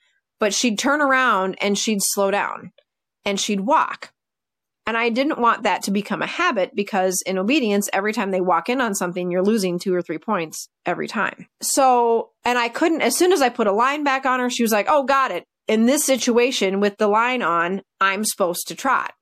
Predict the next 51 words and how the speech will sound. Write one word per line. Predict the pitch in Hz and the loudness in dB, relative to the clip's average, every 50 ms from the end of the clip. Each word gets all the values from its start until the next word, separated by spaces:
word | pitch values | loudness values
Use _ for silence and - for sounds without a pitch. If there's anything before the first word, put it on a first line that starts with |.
| _ _ _ _ _ _ _ _ _ - | _ _ _ _ _ _ _ _ _ -2
But | 220 220 | 0 0
as | 220 - | 2 2
soon | - 330 302 | 2 4 4
as | 285 240 | 4 2
I | 226 220 | 0 0
took | - - 226 247 | -2 -2 -2 0
it | 233 254 | 0 2
off, | 285 285 262 247 254 247 - - _ _ - | 2 2 2 2 0 -4 -8 -18 _ _ -4
and | 233 240 247 | -2 -2 -2
I | 240 | -2
tried | 247 - - 302 285 302 - 262 | -2 -2 -2 0 0 0 0 0
some | - - 247 175 | -2 -2 0 0
other | 226 269 302 311 269 | 0 0 0 0 2
ways | 233 202 196 208 214 208 | 2 2 2 2 0 0
of | 208 196 196 | 0 -2 -2
trying | - 220 202 196 190 196 | -2 -2 -2 0 0 2
to | 190 175 160 - - _ _ _ - | 2 2 0 -2 -6 _ _ _ -4
help | 214 214 208 202 202 | -2 -2 -2 0 0
her | 202 190 | -2 0
understand, | 180 180 180 180 - - 175 156 156 160 175 190 | 0 -2 -4 -4 -6 -6 -6 -4 -4 -4 -2 0
and | 185 190 | 0 0
it | 175 - | 0 0
was | - 208 190 202 240 247 233 214 214 | -2 -2 0 2 2 2 2 0 0
not | 196 170 117 | -2 0 0
working. | 170 170 156 - - 80 | 0 -2 -2 -4 -8 -8
Like, | 101 113 170 | -8 -6 -6
she | - - - 233 226 | -4 -4 -2 -2 -2
wasn't | 202 190 202 202 233 226 220 214 220 196 185 | -2 -2 0 0 2 2 2 0 -2 -2 -2
getting | 185 185 180 175 165 | -2 -2 -2 -2 -4
it, | 156 - - | -6 -6 -4
and | - 190 | -4 -4
she | 185 - - 285 294 | -4 -4 -2 -2 -2
was | 262 254 208 | 0 0 -2
getting | 220 185 185 190 | -2 -2 -2 -2
really | 175 160 170 170 | -2 -2 -2 -4
frustrated. | 185 - 226 240 240 - 175 147 127 90 85 - - | -4 -4 -4 -4 -2 -2 -2 -2 0 -2 -4 -6 -4
She | - 190 | 0 0
was | 190 185 | 0 2
like, | 185 165 160 - - | 0 -2 -2 -2 -2
"Oh | 214 214 | -2 0
my | 220 208 | 0 0
gosh, | 196 185 185 190 196 | 0 0 0 -2 -4
I'm | 123 151 165 | -6 -6 -4
not | 156 101 - - | -4 -4 -4 -2
right." | 196 226 233 226 226 226 220 - - - _ _ _ _ _ _ | 0 0 2 2 0 -2 -6 -10 -12 -20 _ _ _ _ _ _
So, | - - - 233 233 | -4 0 2 2 2
uh, | - - - | 2 0 0
with | 208 226 220 220 | 0 0 0 0
the | - - 247 | 0 0 0
e-collar | 349 - - 349 220 202 180 175 170 | 0 0 0 0 0 2 0 0 0
on, | 147 131 131 156 214 294 | 0 0 0 -2 -2 -6